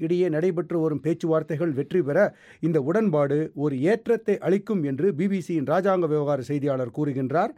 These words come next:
இதனிடையே இன்னும் சில மாதங்களில் ஈரானுடன் ஒரு உடன்பாடு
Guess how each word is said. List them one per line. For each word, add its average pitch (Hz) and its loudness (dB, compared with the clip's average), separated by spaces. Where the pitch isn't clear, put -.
இதனிடையே 190 2
இன்னும் 262 4
சில 190 2
மாதங்களில் 170 2
ஈரானுடன் 180 2
ஒரு 160 0
உடன்பாடு 170 0